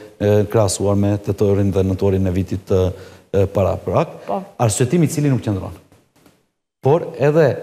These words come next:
Speaker 1: sa i
Speaker 2: Për
Speaker 1: përket
Speaker 2: cilën? Për te karburantët e keni fjalë?
Speaker 1: Edhe për te karburantët nuk qëndron.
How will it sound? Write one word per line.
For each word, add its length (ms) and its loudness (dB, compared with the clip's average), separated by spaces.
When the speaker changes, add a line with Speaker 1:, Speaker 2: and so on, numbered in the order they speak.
Speaker 1:
sa 220 -2
i 40 4
Speaker 2:
Për 80 0
Speaker 1:
përket 220 0
Speaker 2:
cilën? 400 0
Për 140 -2
te 100 -2
karburantët 600 -2
e 60 -2
keni 220 -10
fjalë? 260 -2
Speaker 1:
Edhe 160 4
për 120 -4
te 80 0
karburantët 580 0
nuk 100 -4
qëndron. 360 -2